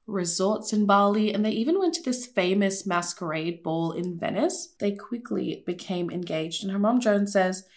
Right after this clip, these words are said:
they were in a pretty loving relationship. He was pretty respectful of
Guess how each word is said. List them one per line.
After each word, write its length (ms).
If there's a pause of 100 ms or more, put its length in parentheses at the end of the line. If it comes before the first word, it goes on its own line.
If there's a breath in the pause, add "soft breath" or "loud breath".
(460 soft breath)
they 220
were 300
in 180
a 80
pretty 400
loving 360
relationship. 580
He 100
was 120
pretty 220
respectful 800
of 300